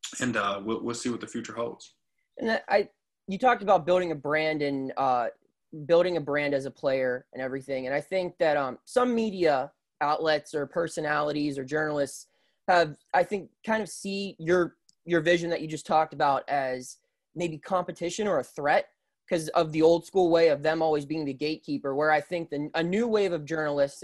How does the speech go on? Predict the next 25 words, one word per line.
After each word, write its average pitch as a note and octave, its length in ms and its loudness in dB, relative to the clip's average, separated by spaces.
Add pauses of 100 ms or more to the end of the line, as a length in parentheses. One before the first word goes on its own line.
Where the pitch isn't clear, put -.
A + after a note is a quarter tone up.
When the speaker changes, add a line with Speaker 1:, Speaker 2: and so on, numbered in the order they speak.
Speaker 2:
including F#3 380 0
myself, E3 460 2 (280)
look F#3 140 0
at F3+ 120 -6
this F3+ 200 0
as D#3 160 2
a C#3+ 80 0
new E3+ 240 4
opportunity, D3 800 -2
where D3 100 -4
you E3 100 -4
talked D#3+ 280 2
about D3+ 240 0
collaboration C#3+ 920 0 (360)
and C#3 460 -2 (240)
how D#3+ 140 4
you D#3+ 220 -4
can F#3 200 -4
really A#3 220 2
build G3+ 320 4
off C#3 220 2
of B2 100 -12
each B2 180 -10
other, A#2+ 320 -2
from C3 440 -2